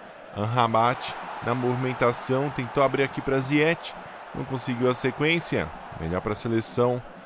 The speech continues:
de Portugal, que tem trabalho ali com Rafael Leão. Chega firme a marcação. Ganhou, sobrou pra Hakimi. Olha Marrocos chegando.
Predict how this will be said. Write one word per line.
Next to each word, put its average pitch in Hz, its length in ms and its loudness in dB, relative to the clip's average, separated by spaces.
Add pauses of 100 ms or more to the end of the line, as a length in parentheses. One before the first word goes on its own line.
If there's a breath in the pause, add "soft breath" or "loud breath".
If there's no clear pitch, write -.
(320 loud breath)
de 110 140 -2
Portugal, 123 680 4
que 98 160 -6
tem 107 240 -4
trabalho 113 400 4
ali 123 160 2
com 135 100 -8
Rafael 135 340 0
Leão. 135 500 4 (340 loud breath)
Chega 113 260 4
firme 120 240 0
a 123 40 6
marcação. 127 760 2
Ganhou, 135 460 6
sobrou 147 520 6
pra 156 140 6
Hakimi. 160 680 4 (280 loud breath)
Olha 170 200 10
Marrocos 165 460 6
chegando. 165 680 6